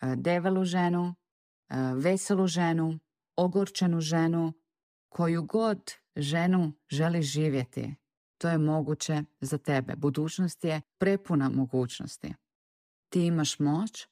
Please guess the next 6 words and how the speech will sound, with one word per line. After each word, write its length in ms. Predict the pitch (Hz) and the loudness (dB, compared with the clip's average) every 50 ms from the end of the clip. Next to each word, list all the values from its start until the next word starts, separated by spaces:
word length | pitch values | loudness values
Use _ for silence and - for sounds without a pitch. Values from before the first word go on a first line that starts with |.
| _ _ _ _ _ _ | _ _ _ _ _ _
da 160 | - 139 151 | -2 0 0
izabereš 720 | 151 143 - 156 143 131 143 160 165 185 208 233 220 - - - | 0 2 0 0 0 0 0 0 0 0 0 -2 -2 -4 -6 -2
budućnost 640 | - 151 131 139 135 139 131 - - 151 151 - - | -2 0 0 2 0 0 0 0 -2 -2 -2 -2 -4
koju 180 | - 151 143 135 | -2 -2 0 0
želiš 340 | 131 139 135 135 135 135 123 | 0 0 0 0 0 0 0
živjeti. 520 | 123 127 120 120 123 123 - - - 139 | 0 -2 -2 -2 -4 -6 -8 -10 -10 -12